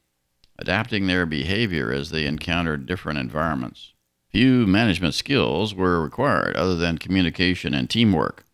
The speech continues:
The goal was the discovery and exploitation of food and other resources necessary for survival and continuation of the species. While Homo sapiens were not the first species that used stone tools,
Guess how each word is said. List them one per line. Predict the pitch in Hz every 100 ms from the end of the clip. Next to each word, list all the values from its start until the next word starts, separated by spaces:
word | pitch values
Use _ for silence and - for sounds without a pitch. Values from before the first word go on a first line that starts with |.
| _ _ -
The | 78
goal | 101 135 78 82
was | 107 73 80 87 85 78 - _ -
the | 69
discovery | 71 - 104 110 95 82
and | 78
exploitation | 90 - 78 78 69 - 117 120 82
of | 67
food | - 113 123 80
and | 78
other | -
resources | 67 104 120 82 55 65 82 - _ _ _ _ -
necessary | - 104 90 85 71
for | 78 78 71
survival | - 67 85 117 69 60 85
and | 69 85 82
continuation | 87 76 113 104 82 92 90 - 71
of | 76 53
the |
species. | 55 - 110 - 57 - - _ _ _ _ _
While | - 104 107 107
Homo | 165 151
sapiens | - - 143 117 67 50 60 92 90 76
were | 90 85 80
not | 92 107
the | 82
first | - 135 131
species | - 67 - 50 50 64 69
that | 65 65
used | 82 73 65
stone | - 92 82 69
tools, | 62 156 110 67 82